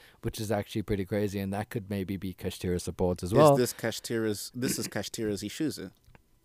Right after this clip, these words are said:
Speaker 1: Possibly,
Speaker 2: Potentially.
Speaker 1: possibly. I mean, if they bring them all back, it could p-, very well be. I mean, Kashtira Dragon Rulers, Rulers would be insane. You know,
Speaker 2: Mm.
Speaker 1: that would be really, really good. Just rank seven spam at this rate.
Speaker 2: Jeez.
Speaker 1: So,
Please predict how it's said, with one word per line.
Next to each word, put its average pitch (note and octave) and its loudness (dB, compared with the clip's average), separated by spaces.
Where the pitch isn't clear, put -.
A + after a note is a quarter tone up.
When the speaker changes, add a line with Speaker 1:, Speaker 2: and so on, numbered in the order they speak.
Speaker 1:
Possibly, - -
Speaker 2:
Potentially. G3+ 8
Speaker 1:
possibly. G#3 6
I D3+ 6
mean, F3+ 6
if F3+ 4
they F#3 6
bring E3+ 6
them F3+ 6
all E3+ 8
back, G#3 8
it C#3+ 2
could E3+ 6
p-, - -10
very D3+ 4
well D#3 8
be. C3 4
I - 2
mean, B2 2
Kashtira E3 4
Dragon D3+ 6
Rulers, C3+ 2
Rulers C3+ 2
would B2 2
be A2+ 2
insane. G2 0
You G#2+ 0
know, A#2+ 2
Speaker 2:
Mm. - 2
Speaker 1:
that A#2+ 2
would C3+ 0
be C3 0
really, A#2 0
really G#2+ 0
good. B2+ 2
Just - -4
rank A2 -2
seven A#2+ 0
spam B2 0
at F2 -10
this F#2 -8
rate. - -14
Speaker 2:
Jeez. - -6
Speaker 1:
So, C#3+ 4